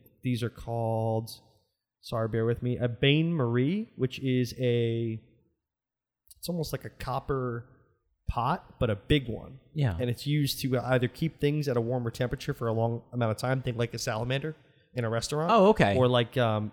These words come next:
Speaker 1: bring things up to temperature so they can be used in the distillation process.
Speaker 2: Oh, okay. So the opposite of, I believe, what is referred to as, like,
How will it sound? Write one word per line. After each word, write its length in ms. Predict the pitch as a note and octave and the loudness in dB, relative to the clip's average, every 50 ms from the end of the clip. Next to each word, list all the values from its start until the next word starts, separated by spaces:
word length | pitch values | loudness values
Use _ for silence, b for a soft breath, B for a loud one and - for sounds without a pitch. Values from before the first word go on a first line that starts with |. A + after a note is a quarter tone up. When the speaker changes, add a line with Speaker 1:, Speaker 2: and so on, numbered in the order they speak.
| - A#2+ | -8 0
Speaker 1:
bring 180 | - D3 C#3 B2+ | 0 0 0 2
things 220 | - C#3 B2+ - - | 0 0 0 0 0
up 180 | C#3 C#3 - - | -2 -2 -2 -2
to 80 | - B2+ | -10 -8
temperature 580 | - - A#2+ G#2 A2+ A2 - - G#2+ G#2 G2+ - b b b b b | -2 -2 -2 -2 -2 -6 -6 -6 -8 -8 -8 -10 b b b b b
so 120 | - - - | -14 -6 -4
they 80 | B2+ A#2+ | -2 -2
can 140 | - B2 | 0 0
be 80 | G#2+ B2 | 0 0
used 360 | A#2 A#2+ B2 B2 A#2+ - - | 2 2 4 4 2 2 0
in 120 | B2 A#2 A2 | 0 -2 0
the 60 | G#2+ | 0
distillation 540 | A2 A#2 - - G#2+ A2 G#2+ G#2 - G#2+ G2+ | -2 -2 -2 -2 -4 -4 -4 -4 -6 -4 -4
process. 280 | - - G#2+ - - A3+ | -4 -4 -4 -4 0 4
Speaker 2:
Oh, 220 | A#3 A3+ F3 E3+ | 6 8 8 8
okay. 200 | F3+ - D3 A#2 | 6 6 2 0
So 160 | - - D#3 C3+ | 4 4 4 4
the 300 | A#2+ A2+ - C#3 C3 - | 4 0 -4 -4 -4 0
opposite 400 | - D#3 D#3 - D#3 - - C3+ | 4 4 4 4 2 2 4 4
of, 100 | B2 G#2+ | 4 6
I 120 | A2+ G#2+ G2+ | 4 2 2
believe, 300 | F#2 A2+ A2+ A2+ A2+ G2+ | 2 2 2 2 2 2
what 100 | A2 G#2 | 2 2
is 140 | G2+ F2 G#2 | 2 0 0
referred 260 | F#2+ - A2 G#2 F#2 | -4 -2 -2 -2 0
to 60 | G#2 | 0
as, 80 | F#2+ F2+ | 0 0
like, 120 | G2 | 0